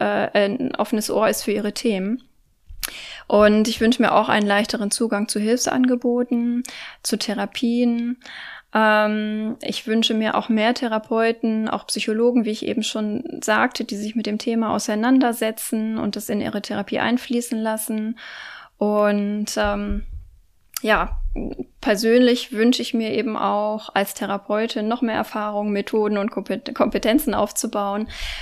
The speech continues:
und meine Klienten eben noch besser unterstützen zu können. Das ist ja auch ganz klar. <laughs> Genau. Ja.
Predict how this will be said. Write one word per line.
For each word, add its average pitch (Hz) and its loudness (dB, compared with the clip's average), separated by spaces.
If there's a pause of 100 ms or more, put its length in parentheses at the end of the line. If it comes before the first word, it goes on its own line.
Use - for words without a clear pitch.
und 202 0
meine 202 2
Klienten 202 0
eben 196 -2
noch 190 -2
besser 190 -6
unterstützen 190 -6
zu - -6
können. 202 -4
Das - -4
ist - -8
ja 226 -6 (220)
auch - -4
ganz - -8
klar. - -8 (160)
<laughs> 233 2
Genau. 208 2 (480)
Ja. 196 -2